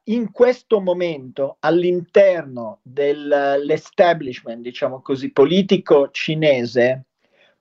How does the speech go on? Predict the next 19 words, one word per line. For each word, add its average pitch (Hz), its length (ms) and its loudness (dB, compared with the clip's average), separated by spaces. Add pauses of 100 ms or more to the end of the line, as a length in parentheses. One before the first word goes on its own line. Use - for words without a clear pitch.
posto 202 800 -4
che 151 100 -8
l'idea 143 680 -4
che - 120 -16
in 135 120 -12
un 147 120 -14
futuro 165 800 0 (120)
Taiwan 151 800 0
tornerà 147 520 -2
alla 143 180 0
madrepatria, 143 840 -4
eccetera, 139 420 -6
eccetera, 131 340 -4
eccetera, 131 300 -4
tutta 135 260 -10
questa 127 300 -2
retorica 139 500 2
che - 120 -20
conosciamo, 139 1000 -4